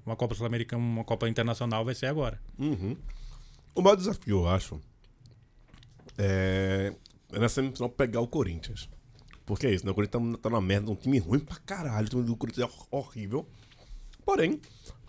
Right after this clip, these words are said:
Speaker 2: a gente sabe todas as forças que tem pra colocar o, pra dar algum título pro Corinthians, né? Que assim, imagina, a gente mora aqui em São Paulo, sabe muito bem dessa força,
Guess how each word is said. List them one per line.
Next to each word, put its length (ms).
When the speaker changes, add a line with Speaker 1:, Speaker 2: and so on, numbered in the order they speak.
Speaker 2:
a 60
gente 120
sabe 140
todas 200
as 80
forças 260
que 140
tem 180
pra 120
colocar 260
o, 80
pra 220
dar 400
algum 300
título 380
pro 120
Corinthians, 460
né? 140
Que 100
assim, 280
imagina, 480
a 80
gente 240
mora 140
aqui 80
em 40
São 120
Paulo, 200
sabe 160
muito 180
bem 240
dessa 220
força, 440